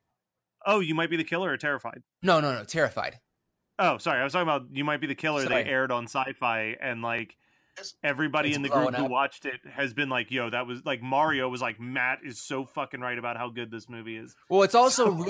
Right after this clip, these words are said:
Speaker 2: really Mario's shit, you know? Like,
Speaker 1: Oh, yeah,
Speaker 2: Mario
Speaker 1: it's a Scream movie.
Speaker 2: Yeah,
Speaker 1: It's
Speaker 2: e-,
Speaker 1: literally
Speaker 2: exactly.
Speaker 1: the modern day
Speaker 2: Yeah,
Speaker 1: Scream.
Speaker 2: yeah.
Speaker 1: Um, okay, so, so both meh.
Speaker 2: Uh,
Speaker 1: <laughs>
Speaker 2: no, I would say one is worse than the other.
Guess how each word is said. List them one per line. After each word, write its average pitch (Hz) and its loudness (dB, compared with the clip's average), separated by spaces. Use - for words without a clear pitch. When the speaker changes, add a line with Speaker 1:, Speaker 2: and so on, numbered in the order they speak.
Speaker 2:
really 160 -2
Mario's 135 4
shit, - -2
you 123 -2
know? 123 2
Like, 117 2
Speaker 1:
Oh, 127 -2
yeah, 123 0
Speaker 2:
Mario 143 2
Speaker 1:
it's - -6
a 190 -6
Scream 269 -6
movie. 110 -16
Speaker 2:
Yeah, 165 6
Speaker 1:
It's 127 4
Speaker 2:
e-, 165 4
Speaker 1:
literally 190 4
Speaker 2:
exactly. 185 2
Speaker 1:
the 160 -8
modern 160 -2
day 151 -4
Speaker 2:
Yeah, 143 -6
Speaker 1:
Scream. 120 -10
Speaker 2:
yeah. 95 -10
Speaker 1:
Um, 139 -2
okay, 160 -2
so, 165 -2
so 170 -2
both 175 0
meh. 143 -2
Speaker 2:
Uh, 143 2
Speaker 1:
<laughs> - -10
Speaker 2:
no, 175 6
I 160 4
would 165 0
say 160 2
one 151 0
is 143 -4
worse 127 -2
than 120 -4
the 113 -4
other. - -10